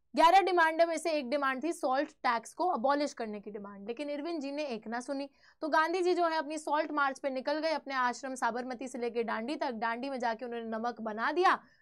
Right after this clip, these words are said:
जो कि उस टाइम तक सिर्फ ब्रिटिश मोनोपोली थी कि ब्रिटिशर्स ही उस नमक को बना सकते हैं। लेकिन गांधी जी ने फिर उस नमक को प्रोड्यूस करा,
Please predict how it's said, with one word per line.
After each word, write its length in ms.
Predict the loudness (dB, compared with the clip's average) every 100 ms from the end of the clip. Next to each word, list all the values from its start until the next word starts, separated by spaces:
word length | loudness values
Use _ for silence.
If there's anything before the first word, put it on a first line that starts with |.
| -6
जो 100 | -4
कि 80 | -2
उस 240 | -4 -2
टाइम 200 | -2 -2
तक 140 | -4 -4
सिर्फ 180 | -6
ब्रिटिश 380 | -4 -4 -6 -6
मोनोपोली 500 | -6 -2 -2 -2 -4
थी 120 | -4
कि 120 | -4 -4
ब्रिटिशर्स 500 | -6 -6 -2 -2 0
ही 80 |
उस 120 | -4 -4
नमक 220 | -4 -4
को 100 | -4
बना 280 | -2 0 -2
सकते 280 | -4 -12 -14
हैं। 200 | -14 -16 _ _ -6
लेकिन 240 | -4 0
गांधी 260 | 0 0 0
जी 100 | -2
ने 120 | -2
फिर 200 | -2 -2
उस 100 | -2 -4
नमक 220 | -4 -6
को 100 | -8
प्रोड्यूस 420 | -8 -4 -2 -2
करा, 260 | 0 0